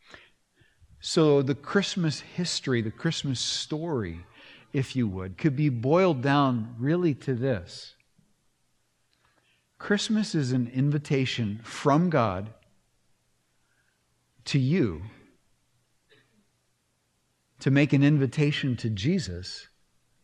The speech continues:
to change your life. Christmas really is an invitation from God. He sent his Son, and he now invites you to make an invitation to him who rose from the dead and died for you to change your life,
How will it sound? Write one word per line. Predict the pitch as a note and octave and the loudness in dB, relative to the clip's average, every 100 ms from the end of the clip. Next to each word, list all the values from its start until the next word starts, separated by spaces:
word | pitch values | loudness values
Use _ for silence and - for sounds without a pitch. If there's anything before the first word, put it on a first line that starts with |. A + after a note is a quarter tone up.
| _ | _
to | - | -8
change | G2+ B2 G#2+ F#2+ | -4 0 0 -2
your | G2+ | -6
life. | F2+ D#2 - - - _ _ _ _ _ _ _ _ _ _ _ _ _ _ _ _ - - | -6 -8 -12 -20 -20 _ _ _ _ _ _ _ _ _ _ _ _ _ _ _ _ -20 4
Christmas | A3 G#3 A3+ F3+ | 6 8 6 8
really | F3+ A3 B3+ A3+ | 10 12 12 10
is | F#3+ D#3+ A3+ | 10 8 4
an | D#3+ | 8
invitation | F3+ G#3+ G#3 G3 G3+ - D#3+ - - - | 10 10 10 10 8 8 2 0 -12 -14
from | - F#3 G#3 G#3+ | 2 8 8 10
God. | F3 D#3 | 10 10
He | D3+ | 6
sent | - G3 G3 | 6 6 8
his | G3+ | 4
Son, | - A#3 F3+ C#3 C3+ - C3 | 6 8 8 6 0 -10 -2
and | D#3 D#3+ | 6 8
he | E3+ | 10
now | F3+ F3+ | 10 8
invites | E3 F3+ F#3 - | 8 10 10 6
you | C#3+ D#3+ A#3+ E3 E3+ G3 - - - - - | 2 6 10 10 10 6 -4 -20 -20 -20 -12
to | - E3 | 4 8
make | F3+ F3 | 8 10
an | E3+ | 8
invitation | F3+ F3+ E3 F#3 F3+ D#3+ | 8 8 8 8 8 6
to | D3 | 4
him | B2+ - A#3 F#3+ | 4 6 8 10
who | E3+ | 10
rose | D3+ E3+ G#3+ - | 10 12 10 8
from | A3 | 2
the | F#3 | 4
dead | E3 F3+ | 8 8
and | D#3+ | 8
died | D3 D#3 F3 | 8 8 6
for | D#3+ | 6
you | C3 B2+ B2+ - - - | 4 4 0 -14 -20 -18
to | - | -6
change | C3+ - D3 C#3 | -2 2 4 4
your | C#3+ | 2
life, | A#2+ A2 F#2+ - - | 0 -2 -6 -16 -20